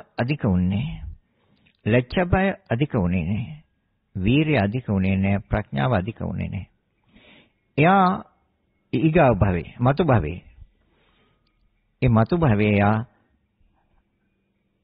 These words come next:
අර ඉන්ද්‍රිය ධර්මයන් බලවත් කරගෙන, ප්‍රබල කරගෙන, ශක්තිමත් කරගෙන, සද්ධා, වීරි,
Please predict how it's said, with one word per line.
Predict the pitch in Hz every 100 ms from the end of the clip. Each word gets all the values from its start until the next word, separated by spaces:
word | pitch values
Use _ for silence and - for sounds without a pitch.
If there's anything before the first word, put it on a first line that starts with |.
| -
අර | 110
ඉන්ද්‍රිය | 104 110 110 123 117
ධර්මයන් | 117 113 110 110 104 101 - _ _ _
බලවත් | 107 104 101 113 -
කරගෙන, | - 127 143 190 302 _ _ _ _ _ _ _ _ _ - -
ප්‍රබල | 120 107 127 131
කරගෙන, | - 147 165 185
ශක්තිමත් | - 98 - 127 127 127
කරගෙන, | - 151 165 190 - _ -
සද්ධා, | - 113 98 101 135 175 - _ _ _ _
වීරි, | 104 101 117 131 156